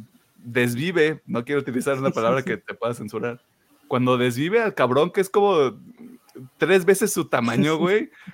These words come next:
Speaker 1: pero es todo este pedo de las escaleras y
Speaker 2: Sí.
Speaker 1: los cuchillos y tas, tas,
Speaker 2: Todo
Speaker 1: tas, y así como de,
Speaker 2: cuchillo, sí,
Speaker 1: "¡Oh! ¡Ah, sí,
Speaker 2: sí.
Speaker 1: mátalo!".
Speaker 2: Sí, sí, sí.
Speaker 1: Así como de, "Duros con ellos, hermana".
Speaker 2: <laughs> Ya
Speaker 1: Este,
Speaker 2: sé.
Speaker 1: sí,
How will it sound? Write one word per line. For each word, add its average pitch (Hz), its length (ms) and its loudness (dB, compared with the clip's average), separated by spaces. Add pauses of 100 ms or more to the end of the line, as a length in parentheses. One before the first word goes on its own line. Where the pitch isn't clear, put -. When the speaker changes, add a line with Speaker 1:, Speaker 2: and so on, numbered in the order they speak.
(140)
Speaker 1:
pero 180 160 6
es 233 140 0
todo 294 180 0
este 294 200 -2
pedo 269 240 4
de 262 80 6
las 165 160 0
escaleras 143 540 0
y - 20 -8
Speaker 2:
Sí. 180 100 4
Speaker 1:
los 180 120 2
cuchillos 170 420 -2
y 269 80 -6
tas, 156 260 0
tas, 165 160 -2
Speaker 2:
Todo 175 80 -2
Speaker 1:
tas, 180 180 2
y 160 60 -2
así - 180 -4
como 170 140 4
de, 165 60 -2
Speaker 2:
cuchillo, 302 360 2 (380)
sí, - 400 -14
Speaker 1:
"¡Oh! 190 80 -2 (160)
¡Ah, 208 320 4
sí, - 160 -4
Speaker 2:
sí. 165 400 4
Speaker 1:
mátalo!". 147 500 4 (880)
Speaker 2:
Sí, 165 240 -2
sí, - 240 -8
sí. - 320 -10 (1160)
Speaker 1:
Así 131 180 -8
como 156 160 2
de, 156 140 6
"Duros 240 200 6
con 143 200 -2
ellos, 185 240 4
hermana". 143 400 -2 (160)
Speaker 2:
<laughs> - 160 -20
Ya 123 100 -6 (220)
Speaker 1:
Este, 113 240 -4
Speaker 2:
sé. 151 400 -6 (1160)
Speaker 1:
sí, 135 380 -4